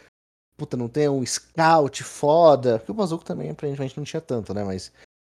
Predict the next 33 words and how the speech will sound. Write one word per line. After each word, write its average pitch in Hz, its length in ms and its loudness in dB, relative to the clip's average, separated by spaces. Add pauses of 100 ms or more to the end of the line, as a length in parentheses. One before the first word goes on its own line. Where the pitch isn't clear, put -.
não 135 80 -10
tem 147 140 -4
um - 20 -4
scout 151 420 0
foda 151 460 -2
de 123 100 -6
olhar 135 280 2
os 123 60 -2
jogadores 123 360 -2
na 123 80 -6
casa 123 300 -6
do 123 60 -12
caralho 120 680 2
e, 120 120 -8 (460)
e 117 80 -10
procurar, 120 800 0
que - 60 0
eu 147 60 10
acho 156 180 6
que 160 160 -6 (240)
possa 180 360 6
ser 160 220 -2
o 156 60 0
próximo 147 400 0
passo 127 320 2
pro - 80 -18
Santos - 260 -10
dar, 120 340 -2 (400)
investir 131 640 -2
nesse 156 300 -6
scout 120 680 0
pra 110 420 0
achar 104 840 -2